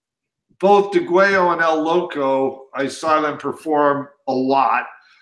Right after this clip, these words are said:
We became very good friends. And, uh,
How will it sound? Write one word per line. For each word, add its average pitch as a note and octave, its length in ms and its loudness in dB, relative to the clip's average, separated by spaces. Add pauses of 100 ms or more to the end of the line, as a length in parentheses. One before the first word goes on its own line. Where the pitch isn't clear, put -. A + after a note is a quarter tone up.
(140)
We C3+ 120 0
became C#3+ 580 -2 (260)
very E3+ 400 4
good C3 240 -2
friends. A#2+ 640 -10 (580)
And, D#3 480 0
uh, D3+ 400 -2